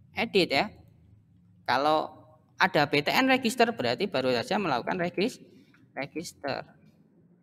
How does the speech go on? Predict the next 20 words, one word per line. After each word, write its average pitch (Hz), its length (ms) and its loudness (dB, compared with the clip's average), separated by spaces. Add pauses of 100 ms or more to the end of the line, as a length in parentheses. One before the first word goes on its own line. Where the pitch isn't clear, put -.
(1080)
Apa 349 240 4
yang 311 160 4
dilakukan? 220 1200 4
Menangkap 135 800 2 (480)
variabel 156 560 0
sebanyak 147 480 -2
tadi. 214 480 0 (720)
Ada 117 320 0
I 113 160 -2
D 110 160 -4
user, 151 640 0
ada 117 320 -4
username, 151 720 -4
password, 156 720 0 (320)
S - 160 -16
T - 160 -10
S 123 240 -6
user, 156 720 -2 (400)
dan 135 160 -2
ada 139 400 -2